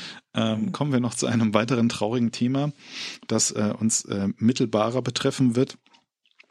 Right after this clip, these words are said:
Speaker 1: in naher Zukunft. Äh, ich habe heute gelernt, dass, äh, One Password,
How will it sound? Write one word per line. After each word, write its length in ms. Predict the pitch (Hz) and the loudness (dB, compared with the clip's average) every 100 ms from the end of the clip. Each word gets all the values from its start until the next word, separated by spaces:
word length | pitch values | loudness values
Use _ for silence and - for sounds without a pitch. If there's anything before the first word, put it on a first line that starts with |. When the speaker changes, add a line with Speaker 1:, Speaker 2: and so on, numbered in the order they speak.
| _ - - | _ -6 2
Speaker 1:
in 120 | 110 | 4
naher 220 | 98 104 | 4 2
Zukunft. 540 | - 123 - 127 - - 120 | 0 -2 -2 -4 -4 -4 0
Äh, 120 | 117 | 2
ich 120 | 117 | 2
habe 140 | 120 - | -2 -2
heute 220 | 107 110 | -2 0
gelernt, 480 | 101 92 95 113 - - - - - - - | 0 0 2 2 -2 -12 -12 -10 -14 -14 -6
dass, 340 | 104 107 - - | -2 2 2 2
äh, 40 | 104 98 | 0 2
One 200 | 104 123 | 4 4
Password, 640 | - - 104 98 120 - | 4 2 4 4 2 -2